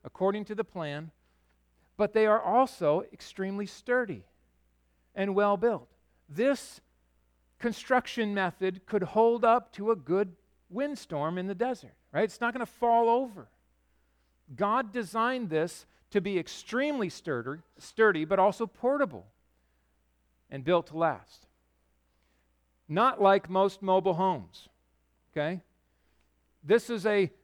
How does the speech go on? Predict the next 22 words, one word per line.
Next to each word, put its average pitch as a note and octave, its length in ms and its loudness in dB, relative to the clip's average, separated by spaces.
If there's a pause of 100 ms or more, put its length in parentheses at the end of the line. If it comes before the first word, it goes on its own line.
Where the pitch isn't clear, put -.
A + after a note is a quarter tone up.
a, F3+ 220 0
a F3 160 -2
very A3+ 720 2 (400)
lavish, B3 840 2 (280)
sturdy, A3 920 2 (500)
mobile G#3 800 4
home. A3 400 -6 (1900)
And A2+ 120 -12
no F3+ 160 0
disrespect E3+ 640 -4
for C#3+ 80 -10
the C3 80 -6
Lord, B2+ 260 0
mobile F3 400 2
in D3+ 80 -8
the D3+ 80 -10
sense E3 280 -12
that E3 140 -8
it's E3 220 -8
to G3 100 -8
be G#3 120 -4
moved. A3+ 320 -6